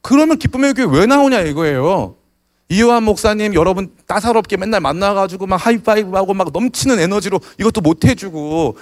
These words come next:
맨날 신방 다니고 이런 것도 못 해주는데 맛있는 밥도 아-, 안 사주는데 여러분 왜 여기 와 있냐?"는 거죠. 근데 기쁨의 교회는 예배가 다예요. 미안한 말이지만 여기서 시작해야 돼요.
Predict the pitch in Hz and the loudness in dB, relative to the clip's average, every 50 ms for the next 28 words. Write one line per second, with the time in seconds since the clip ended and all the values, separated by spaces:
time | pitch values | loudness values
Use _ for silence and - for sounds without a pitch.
0 | - _ - - - 254 269 294 285 254 - - 262 254 262 254 233 226 226 220 | -18 _ -16 -10 -6 -2 0 2 2 0 0 0 -2 -2 -2 -2 0 0 -2 -2
1 | 202 190 180 185 214 202 - 185 143 156 165 - - 247 180 196 202 180 175 160 | -4 -6 -6 -6 -6 -4 -4 -4 -4 -4 -4 -2 -2 -2 -2 -2 -6 -6 -6 -4
2 | 135 135 127 139 147 117 113 - 147 170 - - 233 233 196 165 165 - - - | -4 -4 -4 -2 -4 -4 -2 -2 -4 -4 -2 -2 -2 -2 0 -2 -2 -2 -2 -2
3 | 135 - - - 131 165 185 214 220 220 180 202 196 180 175 170 208 196 - - | -2 -2 -4 -4 -2 -2 0 0 -2 -2 -2 -4 -8 -6 -4 -2 -2 -2 -2 -4
4 | - - - - 170 208 233 254 247 214 185 233 277 285 233 220 214 269 214 165 | -8 -20 -6 -2 0 2 2 2 2 2 2 2 4 4 2 2 2 0 2 2
5 | 175 233 262 269 262 240 220 208 180 170 160 127 131 156 180 185 143 - - _ | 2 2 0 0 0 0 0 -2 -2 -2 -2 -2 0 0 0 0 -2 -4 -6 _
6 | _ _ _ - - - - - 262 285 294 294 247 285 277 247 180 196 247 277 | _ _ _ -6 -2 -2 0 0 2 2 2 2 2 2 0 2 2 2 2 2
7 | 320 349 339 - - 233 247 247 247 240 247 254 214 139 123 - 196 240 254 240 | 0 0 -2 -2 -2 0 0 2 2 2 2 2 0 -2 -4 -2 -2 0 0 0
8 | 233 220 208 190 180 156 151 151 147 143 160 - 104 - _ _ _ _ _ _ | 0 0 0 -2 -2 -4 -4 -4 -4 -2 -4 -4 -6 -10 _ _ _ _ _ _
9 | _ _ _ - 208 247 269 - - 311 277 - - 320 311 - - 320 294 277 | _ _ _ 0 2 2 2 2 0 0 0 0 0 -2 -2 0 0 0 2 2
10 | 202 202 180 170 190 196 156 107 101 | 2 0 0 0 0 0 -2 -2 -6